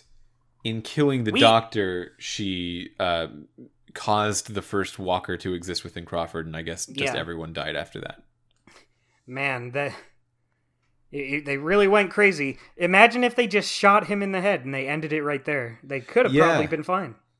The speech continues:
Speaker 1: Yeah, so, yeah, if that mother, instead of, s-,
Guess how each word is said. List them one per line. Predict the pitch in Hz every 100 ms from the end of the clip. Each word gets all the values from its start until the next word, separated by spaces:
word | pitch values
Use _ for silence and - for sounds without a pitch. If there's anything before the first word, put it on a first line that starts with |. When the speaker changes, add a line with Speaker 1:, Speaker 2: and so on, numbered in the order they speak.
| _ _ _ -
Speaker 1:
Yeah, | 135 107 -
so, | 131 147
yeah, | 143 139 151 139
if | 120
that | 135 110
mother, | 123 135 135
instead | 120 - 143
of, | 135
s-, | 104 -